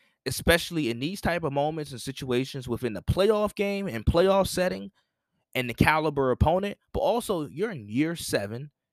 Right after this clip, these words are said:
and you're the guy. You're the face of the franchise. And you're left with this situation, like I said.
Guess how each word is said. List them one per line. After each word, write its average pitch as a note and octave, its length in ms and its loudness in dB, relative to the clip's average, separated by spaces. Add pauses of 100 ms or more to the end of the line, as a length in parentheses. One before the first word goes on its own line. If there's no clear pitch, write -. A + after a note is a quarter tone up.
(1040)
and A2+ 140 -6
you're C#3 140 2
the F3 80 2
guy. D3 420 2
You're C3+ 100 -2
the C3+ 60 -2
face F3 560 0
of C#3+ 120 -2
the C#3 60 -6
franchise. C#3 920 -8 (1700)
And E3 340 2
you're E3+ 120 6
left G#3+ 260 0
with F#3+ 120 -2
this F#3+ 140 -6
situation, G3 440 -6
like E3+ 140 -6
I E3 40 -4
said. E3+ 380 -8